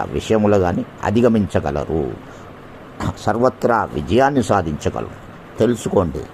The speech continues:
నమ్మండి, నమ్మి ఆచరించండి. ఓం నమ శివాయ చ నమ శివాయ. సమస్త సన్మంగళాని భవంతు. తిరిగి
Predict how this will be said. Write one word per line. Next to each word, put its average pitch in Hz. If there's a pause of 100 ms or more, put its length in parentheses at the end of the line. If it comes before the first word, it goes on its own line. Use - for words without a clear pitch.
(100)
నమ్మండి, 104 (280)
నమ్మి 107
ఆచరించండి. 78 (360)
ఓం 113 (160)
నమ 95
శివాయ 98 (120)
చ -
నమ 76
శివాయ. 58 (360)
సమస్త 113
సన్మంగళాని 95 (100)
భవంతు. 76 (420)
తిరిగి 123